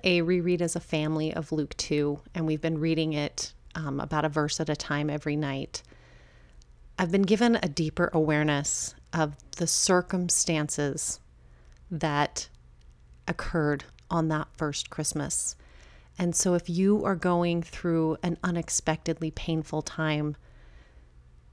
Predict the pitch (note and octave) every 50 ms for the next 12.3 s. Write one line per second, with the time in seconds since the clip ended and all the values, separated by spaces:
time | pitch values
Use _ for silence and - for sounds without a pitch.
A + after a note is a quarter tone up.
0 | - - - - - F3+ F3+ F#3 G3+ G#3 A3+ A3+ G#3+ G#3 - - F#3 F3 E3+ E3
1 | D#3+ D#3+ D#3 D3+ - - - F3+ D#3+ F3+ E3 D#3+ - - F3+ E3+ F3+ A3 G#3+ G#3
2 | - G#3+ G3+ F#3 F#3 E3+ - - E3 D#3+ - - D#3 D#3 D3+ D3+ D3 D3+ D3+ D3
3 | C#3 - - - D#3+ D#3 - - - - - E3 D#3+ - - F#3 G3 G#3 G3 -
4 | - - - - - - - - - - - F3+ F3+ F3 - - D#3+ D3+ F3+ E3+
5 | E3 F3 F3+ - - E3 D#3+ E3 E3 - - - - D#3+ D3+ - - - D#3+ D3+
6 | D3+ D3 - - - - - - - - - - - - - F3+ E3+ E3 D#3+ D#3+
7 | D#3+ D3+ - - - - - F3 E3 E3 E3 F3+ - - - F3+ E3+ E3+ F3+ F3+
8 | F3 E3 E3 D#3+ D#3 D#3 D#3+ - - - - - - _ - - - - - -
9 | - - - - - - F3+ F3 - F3 E3+ E3 D3 - E3 D#3+ D#3 - - -
10 | D#3+ - - D#3+ D#3+ - - - D3+ C#3+ C#3+ - - E3 D#3+ - - - - -
11 | - - - - - - - - - - - - - - - - F#3 E3 E3 D#3+
12 | D#3 D#3+ D#3+ D#3+ D#3 -